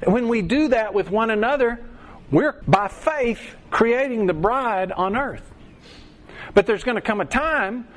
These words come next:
when deception's gone and the flesh is gone.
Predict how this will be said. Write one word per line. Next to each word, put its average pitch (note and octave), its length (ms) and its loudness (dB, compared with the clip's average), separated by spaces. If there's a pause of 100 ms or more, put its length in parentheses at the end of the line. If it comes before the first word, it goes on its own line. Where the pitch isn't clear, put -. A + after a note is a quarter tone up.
(140)
when G3 380 2 (880)
deception's E3 600 0
gone G#3 360 0 (720)
and F3+ 160 0
the D#3+ 60 0
flesh E3+ 380 -2
is D3 140 0
gone. G#3 320 -2